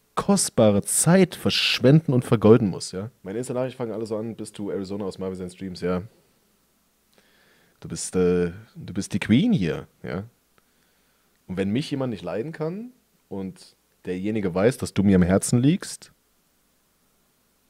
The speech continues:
dann versucht man auch teilweise, dich dann zu fronten. Ist das schön? Mitnichten. Wird Karma das richten? Bin ich mir hundert Prozent sicher. Micha, danke für den Fünfer, du bist manchmal wirklich ein Lieber, aber nur manchmal.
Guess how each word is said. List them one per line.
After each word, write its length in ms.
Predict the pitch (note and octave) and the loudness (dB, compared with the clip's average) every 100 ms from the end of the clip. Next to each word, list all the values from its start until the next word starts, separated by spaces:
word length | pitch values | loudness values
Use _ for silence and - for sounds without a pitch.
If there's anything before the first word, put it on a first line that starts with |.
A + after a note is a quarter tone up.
| - | 2
dann 440 | F#2+ F#2+ F#2 F2 - _ _ _ - | 6 8 6 4 -2 _ _ _ -20
versucht 500 | - F#2+ F#2 A2 - | -4 -2 -2 -6 -4
man 160 | B2 | -4
auch 160 | A#2 A#2+ | -2 -6
teilweise, 760 | - G2+ F#2+ G#2+ A2+ B2 B2+ - | -4 -4 -2 -4 -4 -6 -8 -12
dich 340 | G2 G2 - | -16 -14 -10
dann 300 | - C3 F2 - _ _ _ _ | -4 -2 -2 -8 _ _ _ _
zu 140 | - | -10
fronten. 440 | - - F#2 F2 - _ _ - | -8 -6 -8 -8 -20 _ _ -20
Ist 220 | F#2 - | -16 -12
das 140 | D#2+ | -8
schön? 440 | - G2 A2+ F3+ G3+ _ - | -4 2 4 2 -2 _ -6
Mitnichten. 540 | F2+ - C3+ - - - _ _ | -4 -2 -6 -8 -18 -20 _ _
Wird 160 | G#2 - | -6 0
Karma 320 | A#2 C3+ D3+ | 0 2 0
das 180 | C#3 - | -2 -6
richten? 420 | C#3+ - C#3+ C#3+ _ _ _ | -8 -8 -10 -10 _ _ _
Bin 120 | F#2 | -8
ich 140 | F#2 - | -6 -4
mir 180 | F2 - _ - | -4 -4 _ 0
hundert 360 | A2+ C#3 A#2 | 2 2 0
Prozent 280 | F#2 - E2+ | -2 -6 -10
sicher. 300 | - - E2 _ _ _ _ _ _ _ _ _ _ _ | -12 -20 -20 _ _ _ _ _ _ _ _ _ _ _
Micha, 220 | - B2 A2+ | -8 -2 0
danke 160 | A2+ | 0
für 60 | A#2 | -4
den 100 | F#2+ | -6
Fünfer, 200 | A2+ G#2+ | -4 -4
du 60 | |
bist 140 | F2 - | -6 -6
manchmal 260 | G2+ G#2 | -8 -6
wirklich 160 | F#2+ F#2+ | -8 -6
ein 80 | E2+ | -6
Lieber, 200 | F2+ F#2+ | -6 -4
aber 100 | E3+ | 2
nur 100 | G#3+ | 6
manchmal. 380 | A#2+ - D2+ | 6 4 -2